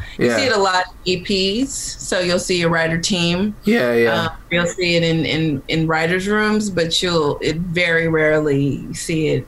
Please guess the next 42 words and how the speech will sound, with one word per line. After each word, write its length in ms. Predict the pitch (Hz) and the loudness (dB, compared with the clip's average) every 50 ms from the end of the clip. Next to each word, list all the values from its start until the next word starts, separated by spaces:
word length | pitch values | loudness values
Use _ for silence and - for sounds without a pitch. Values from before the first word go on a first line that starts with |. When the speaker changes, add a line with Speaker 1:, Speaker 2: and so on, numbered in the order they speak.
| - - - | -10 -12 -6
Speaker 1:
in 180 | - 165 160 | -2 -2 -2
directing, 760 | 156 160 156 151 147 139 143 - - - 143 135 127 143 143 160 | 0 0 0 0 0 0 -2 -2 -4 -2 -2 -2 -2 -4 -6 -6
just 240 | - 165 165 165 - | -4 -4 -4 -4 -2
because 440 | - 170 165 - 175 160 147 143 147 | -4 -6 -4 -2 -2 -2 -2 -2 -2
of 260 | 147 147 147 143 139 - - | -4 -4 -4 -6 -10 -12 -4
probably 480 | - 302 339 269 175 156 151 156 151 | -2 -2 0 0 0 -2 -2 -2 -2
how 220 | 165 180 156 151 151 | -2 -2 -4 -4 -4
they 280 | 147 147 143 143 143 135 - - | -4 -4 -2 -4 -4 -6 -8 -8
pay 200 | - 170 156 147 | -4 -2 0 0
the 140 | 143 147 147 | 0 0 0
royalties, 720 | 147 147 139 127 135 147 143 - - 151 147 147 151 151 | 0 0 2 2 2 0 0 -2 -2 -2 -2 -2 -4 -6
if, 180 | 147 147 165 - | -8 -8 -8 -10
if 160 | - - - | -10 -6 -4
you 60 | 156 | -2
really 260 | 156 156 147 151 147 | 0 0 0 0 0
wanna 200 | 139 139 143 147 | 0 0 0 0
come 220 | 147 - 156 156 147 | -2 -2 -2 0 0
down 240 | 139 139 139 139 160 | 0 0 0 -2 -4
to 300 | - - 147 131 156 165 - - - - - | -4 -4 -4 -4 -4 -4 -8 -12 -14 -14 -14
<laughs> 180 | - - - - 302 - - - 285 - - - - - - - - - - - | -14 -8 -4 -4 -2 0 0 0 0 0 -2 -6 -8 -10 -10 -8 -6 -6 -2 -2
the 100 | 202 208 | -2 0
capitalism 760 | 214 208 180 175 165 165 165 160 156 160 156 156 160 165 156 147 | 0 0 0 0 2 2 2 4 4 4 2 2 2 2 2 2
Speaker 2:
Yeah. 200 | 135 127 120 110 | 2 2 2 0
Speaker 1:
of 60 | 104 | 0
it 40 | 151 | 0
all. 260 | 147 151 156 156 156 | 0 0 0 0 0
It 60 | 156 - - - - - | -2 -6 -10 -18 -8 -2
makes 220 | 170 160 160 - - | -2 -2 0 0 -2
it 60 | 160 | 0
more 160 | 160 156 156 | 0 0 2
difficult 440 | 156 165 160 170 165 165 170 180 202 | 0 0 -2 -2 -2 -2 -2 -2 -2
for 80 | 220 | 0
them. 280 | 220 233 220 185 156 151 | 0 0 0 0 0 0
They 180 | 151 147 156 156 | 0 0 2 2
like, 240 | 156 156 156 151 | 2 0 0 -2
"Look, 260 | 160 156 - - - - - | -2 -2 -4 -4 -4 -8 -8
we 120 | 180 185 175 165 | -6 -4 -2 -2
ain't 100 | 160 151 | 0 0
about 160 | 160 151 143 - | -2 -2 -2 -4
to 60 | - | -6
change 340 | - - 156 143 143 135 - | -6 -4 -2 -2 -4 -4 -4
nothing." 400 | 135 123 123 123 - - - | -6 -6 -6 -8 -10 -14 -16